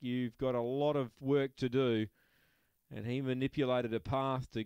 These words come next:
work through them down the back, and he peeled to the outside. And he's run them down to win, Dinosaur. It's a good run. Five second Victor Kiley,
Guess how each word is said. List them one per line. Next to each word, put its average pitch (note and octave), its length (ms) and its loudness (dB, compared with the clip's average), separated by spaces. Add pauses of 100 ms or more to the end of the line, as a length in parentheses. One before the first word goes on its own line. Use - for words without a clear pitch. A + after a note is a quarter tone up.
(220)
work D3 340 2
through D#3 240 0
them C3 160 -2
down C3 300 0
the A#2 80 -2
back, B2 400 -2
and A#2 80 -6
he A2+ 100 -4
peeled D#3+ 360 0
to C#3+ 60 0
the C3 200 0
outside. A2 760 -2 (800)
And G2 140 -6
he's G2 160 -4
run B2+ 240 0
them A#2 140 -4
down A#2+ 280 0
to G#2+ 80 2
win, A2 220 -2
Dinosaur. G#2+ 640 0
It's A#2 120 -8
a F2+ 120 -6 (100)
good C3+ 160 0
run. A#2 420 -2
Five C#3 320 0
second C3 440 -2
Victor B2+ 260 -2
Kiley, D3 560 0